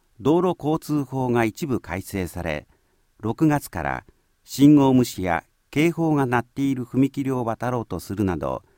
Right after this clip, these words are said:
悪質な運転をした人には講習を受けることが義務化された。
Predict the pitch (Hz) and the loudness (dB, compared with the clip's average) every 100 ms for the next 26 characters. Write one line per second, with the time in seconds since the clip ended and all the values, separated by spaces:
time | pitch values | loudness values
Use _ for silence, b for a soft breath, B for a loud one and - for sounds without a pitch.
0 | _ _ _ _ _ - 107 185 175 - | _ _ _ _ _ -6 -2 -2 -2 -4
1 | 143 139 139 - 127 127 120 - 117 - | -2 2 2 2 0 2 0 -4 -6 -4
2 | 101 80 73 - - 143 - - 151 143 | -2 -2 -4 -8 -8 -6 -6 -4 -2 -2
3 | - 147 117 92 90 78 67 85 101 98 | -2 -4 -4 -4 -4 -4 -4 -4 -4 -6
4 | - 78 78 71 57 | -8 -10 -8 -8 -8